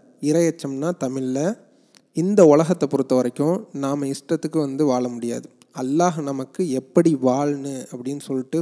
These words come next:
சொல்லியிருக்கானோ, குர்ஆன்ல வந்து நமக்கு என்னென்ன மாதிரி கட்டளைகள்னா வந்து அல்லாஹ் கொடுத்துருக்கிறானோ, அதை நாம பின்பற்றி சரியான முறையில நன்மைகளை செஞ்சு பாவமான காரியங்களிலிருந்து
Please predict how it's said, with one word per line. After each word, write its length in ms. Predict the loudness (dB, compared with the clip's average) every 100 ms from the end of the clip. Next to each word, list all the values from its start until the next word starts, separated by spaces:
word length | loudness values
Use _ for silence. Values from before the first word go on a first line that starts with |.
| -2
சொல்லியிருக்கானோ, 600 | -2 2 2 0 -4 -4 -2 2
குர்ஆன்ல 400 | 2 4 0 -2
வந்து 220 | -2 -4
நமக்கு 480 | -4 -8 -4 -2 -2
என்னென்ன 380 | -2 -2 0
மாதிரி 320 | -2 -2 -4 -8
கட்டளைகள்னா 840 | -8 -8 0 2 2 -2 -6 -6 -6
வந்து 480 | -6 -4 -2 -2 -6 _ _ _
அல்லாஹ் 340 | -10 -6 -4 -6 -6
கொடுத்துருக்கிறானோ, 920 | -4 -4 -6 -8 -8 -10 -8 -6 -8 -8 _ _ _
அதை 320 | -12 -4 -2
நாம 300 | 0 0 -2
பின்பற்றி 880 | -4 -4 -2 -2 -2 -2 -2 -2 -14 _ _
சரியான 560 | -14 -6 -2 0 0 -2
முறையில 560 | -4 -6 -4 -4 -6 -8
நன்மைகளை 640 | -8 -6 -2 -2 -2 -4 -10 -10
செஞ்சு 520 | -12 -6 -4 -4 -6 _
பாவமான 640 | -4 -2 0 -2 -4 -4 -4
காரியங்களிலிருந்து 1120 | -2 -2 -2 -4 -4 -4 -4 -6 -6 -2 -2